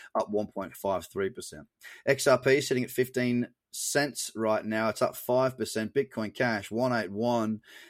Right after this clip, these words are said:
spot five oh. Oh, nope, sorry, one eighty point five now. It's up eight percent. B S V, one twenty-three forty-nine. It's at seven point two two percent up. Litecoin, thirty-six dollars and forty-one cents. It's sitting at five point nine seven percent.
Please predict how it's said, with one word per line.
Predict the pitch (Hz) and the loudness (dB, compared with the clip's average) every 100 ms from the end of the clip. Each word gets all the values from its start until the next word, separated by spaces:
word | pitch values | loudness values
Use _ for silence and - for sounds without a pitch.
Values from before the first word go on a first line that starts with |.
| _ | _
spot | - - 120 107 | -12 -2 2 2
five | 123 - 117 110 98 98 | 0 0 4 4 2 2
oh. | 120 117 110 | 6 6 6
Oh, | 165 185 - 113 | 4 2 -2 0
nope, | 151 165 | 0 0
sorry, | - 139 160 147 | 0 2 2 0
one | 117 143 | 0 0
eighty | 151 151 110 | 2 2 0
point | 101 98 - | -4 -6 -4
five | 95 80 73 | -2 -2 -2
now. | 87 127 180 _ - _ | -4 -4 -4 _ -20 _
It's | 110 - | -8 -2
up | 120 113 | 0 4
eight | 107 - | 2 0
percent. | 107 - 92 82 123 | -8 -6 -6 -4 4
B | 123 | 4
S | 110 - | 4 0
V, | 104 107 | 2 2
one | 104 120 | 2 -2
twenty-three | 113 113 104 - 107 104 | -2 -4 -6 -2 0 0
forty-nine. | - 104 95 92 87 80 | 0 0 0 -4 -6 -8
It's | - | -12
at | |
seven | - 113 104 | -4 -4 -4
point | 95 95 - | -6 -12 -8
two | - 98 | -6 -6
two | - 98 | -2 -4
percent | - - 85 - 104 | -4 -12 -12 -10 -8
up. | 90 _ _ - | -8 _ _ 0
Litecoin, | 113 139 - 87 73 - - - | 0 0 -4 -10 -12 -16 -20 -2
thirty-six | 135 107 - 98 | 0 0 -2 -8
dollars | - 104 101 | -2 0 0
and | 87 | -4
forty-one | - 104 92 87 | -2 -2 0 -6
cents. | 85 127 113 113 - | -6 -6 -6 -8 -6
It's | 120 | -4
sitting | - 110 98 | -2 -4 -6
at | - | -10
five | - 101 92 87 _ | -4 -2 -2 -4 _
point | 104 90 80 | -10 -8 -10
nine | - 95 92 87 85 | -12 -10 -8 -8 -8
seven | 90 82 | -10 -10
percent. | 73 - 107 110 | -14 -12 -10 -10